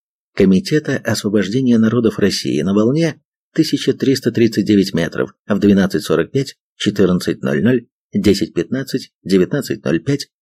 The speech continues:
двадцать два пятнадцать и ноль один сорок пять по московскому времени. Слушать можете только на радиоприёмник, но не на вашу рацию. Таврин поймал на себе удивлённый взгляд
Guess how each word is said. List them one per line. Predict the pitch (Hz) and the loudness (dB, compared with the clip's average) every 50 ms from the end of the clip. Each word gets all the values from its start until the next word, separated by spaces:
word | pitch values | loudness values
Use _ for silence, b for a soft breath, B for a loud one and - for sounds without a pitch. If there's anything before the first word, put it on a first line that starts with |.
| _ _ - - | _ _ -6 -2
двадцать | 95 98 101 104 143 - - 87 | 0 2 2 2 2 0 0 0
два | 87 90 90 82 | 2 2 0 0
пятнадцать | - - 85 - - 147 151 - - 120 - | 0 -2 -4 -4 -6 -10 -6 -6 -6 -6 -4
и | - - 143 151 147 147 _ _ _ _ | -2 0 0 0 0 -2 _ _ _ _
ноль | - 107 120 127 123 110 | 2 4 6 6 6 4
один | 110 104 101 113 113 | 4 4 4 2 2
сорок | 101 - 98 90 87 - - | 2 2 2 0 0 0 -4
пять | - - - - - - _ _ _ - | -6 -6 -6 -8 -10 -16 _ _ _ -2
по | 120 | 0
московскому | 117 113 107 - - - 135 - - - 95 90 85 | 2 2 2 0 0 0 -2 -2 -2 -2 -2 -2 -2
времени. | 82 80 69 62 60 - - - - _ _ _ _ _ _ _ _ | -2 -2 -2 -4 -4 -6 -10 -12 -16 _ _ _ _ _ _ _ _
Слушать | _ - - - 98 101 98 - 123 117 - | _ -4 0 2 4 4 4 2 0 0 2
можете | 117 117 120 123 123 - 135 123 | 2 2 2 2 2 2 0 0
только | 120 - 107 120 120 - 123 | 2 2 2 2 2 0 0
на | 113 117 110 | 2 2 2
радиоприёмник, | 95 95 90 90 87 95 92 87 - 85 85 82 82 82 87 90 90 - - | 2 2 0 2 2 2 0 2 0 0 2 2 2 2 0 -2 -2 -4 -4
но | 90 85 85 98 120 | -4 -2 0 0 0
не | 127 117 101 104 120 | 2 2 2 2 4
на | 120 113 110 104 | 4 2 2 2
вашу | 92 90 98 - - 92 | 0 -2 -2 -2 -2 -2
рацию. | 82 78 73 - - - - 65 - - _ _ _ _ _ _ _ _ _ _ _ _ _ _ _ _ _ _ | 0 0 -2 -4 -6 -10 -10 -10 -10 -14 _ _ _ _ _ _ _ _ _ _ _ _ _ _ _ _ _ _
Таврин | - 104 117 139 143 151 147 127 | 0 2 2 2 2 0 0 0
поймал | 131 123 110 107 107 131 139 131 | 0 2 2 4 2 2 2 2
на | 120 113 | 2 2
себе | - - 107 110 131 131 120 | 2 0 -2 0 0 0 0
удивлённый | - 127 117 95 101 95 92 107 123 127 113 110 110 | 0 0 2 2 2 0 0 0 0 2 2 2 2
взгляд | 92 95 104 104 110 107 101 - | 2 0 0 0 0 0 -2 -6